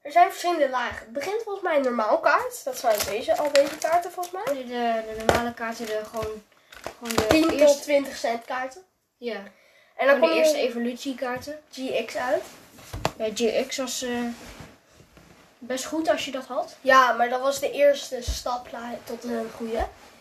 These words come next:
Speaker 2: Ja.
Speaker 1: Volgens mij G X is, dan komt G X, dan komt E X, dan komt V en dan komt V max.
Speaker 2: Ja.
Speaker 1: En volgens mij is er ook nog Mega en zo.
Speaker 2: Ja,
Speaker 1: Dat soort
Speaker 2: en
Speaker 1: dingetjes.
Speaker 2: Mega en dan de voor en dan.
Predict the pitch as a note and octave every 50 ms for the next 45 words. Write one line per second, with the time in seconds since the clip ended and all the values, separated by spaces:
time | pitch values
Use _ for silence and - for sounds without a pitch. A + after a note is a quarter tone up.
0 | - - B3 A#3+ A#3 A3+ A3 A3 - C#4 B3+ C#4 C#4 C#4 A#3 B3+ D4 - - C4
1 | E4+ F#4 - - E4+ D#4+ - - - _ _ - C#4 C#4+ C#4+ E4+ D#4+ D#4 - C4
2 | C4 B3+ A3+ D4+ F#4 - - D#4+ D4+ D4+ D4 C#4 B3 - _ - C4+ D4 D#4 D#4+
3 | E4 F4+ G4+ G4+ - - D#4 D4+ D4+ C#4+ D4 C#4 B3+ - - G3+ B3 D4 F#4 G4+
4 | G4 - - C4 C4+ C#4 D4 D4 C#4+ C#4+ C#4 B3 - B3+ B3 B3 A#3+ A#3 A#3 C4
5 | F4+ G#4+ - - - - - - _ _ _ _ _ _ _ _ _ _ _ _
6 | _ _ _ _ _ _ _ _ _ - B3 A#3+ A#3 A3 G#3 - B3+ C4+ B3 C#4+
7 | C#4+ C4+ C#4 C4 C#4 C#4+ C#4 C#4 C#4+ C#4 B3 B3 C4 C4+ B3+ B3 A#3+ A#3+ A#3+ B3
8 | A#3+ A#3+ G#3+ A3 A3 G3 F#3+ G#3 A3 A3+ A3+ - A#3 A#3+ A#3+ B3 B3 - _ _
9 | - C4+ B3 A#3+ A#3 A3+ A3+ A3+ A3 A#3 A#3 A3+ A#3 A#3+ B3 B3 A#3+ A3+ A3+ A3+
10 | A3+ G#3 C3+ G3+ G#3+ G#3 G#3 G#3 G#3+ G#3+ G#3+ G#3 - A#3 A3 G#3+ G#3 G3+ F#3+ F#3+
11 | G3 G3 G3 G3 F#3+ F#3+ G3 -